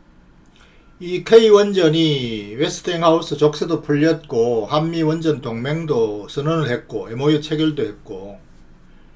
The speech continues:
어, 이거야말로 이제 트럼프 무풍지대 대표 종목이 하나가 됐는데 앞으로 수요도 전 세계 시장이 엄청나게 열려 있고 그리고 기술력이 세계 최고다라고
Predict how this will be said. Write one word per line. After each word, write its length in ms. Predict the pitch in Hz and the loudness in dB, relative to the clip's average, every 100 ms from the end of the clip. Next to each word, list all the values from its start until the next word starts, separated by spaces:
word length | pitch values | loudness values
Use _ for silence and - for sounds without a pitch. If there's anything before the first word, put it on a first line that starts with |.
| - - - - - - | -20 -20 -20 -20 -20 -18
어, 520 | 117 110 110 110 107 120 | -12 -10 -8 -10 -10 0
이거야말로 640 | 143 143 127 120 113 113 | 2 2 -2 -4 -2 -2
이제 240 | 104 110 - | -2 -8 -6
트럼프 320 | 135 147 147 | -6 -4 -6
무풍지대 640 | 117 110 151 139 127 123 | -6 -8 -6 -6 -6 -6
대표 260 | 120 120 143 | -4 -2 -2
종목이 420 | 139 131 117 110 | -2 -4 -8 -10
하나가 340 | 107 120 113 | -6 -6 -6
됐는데 640 | 107 123 113 98 98 107 90 87 - - - - - - - - - - - - | -6 -8 -8 -12 -10 -10 -12 -20 -20 -20 -20 -20 -20 -20 -20 -20 -20 -20 -20 -6
앞으로 300 | 151 151 147 | -4 2 2
수요도 460 | 147 175 196 160 - | 2 2 4 4 6
전 180 | 151 | 4
세계 300 | 156 175 175 | 4 -2 0
시장이 360 | 151 151 151 143 | -2 0 -2 -2
엄청나게 500 | 120 127 160 202 196 | -6 -6 0 2 2
열려 260 | 139 123 123 | 0 0 -4
있고 480 | 107 - 127 151 147 - - - - - - - | -6 -8 -8 -8 -12 -20 -20 -20 -20 -20 -20 2
그리고 280 | 208 220 | 8 8
기술력이 600 | 185 220 247 240 220 175 156 | 8 4 4 8 8 8 4
세계 300 | 202 202 165 | 6 4 4
최고다라고 880 | 220 233 233 185 135 120 131 226 | 4 6 8 6 2 0 -6 -8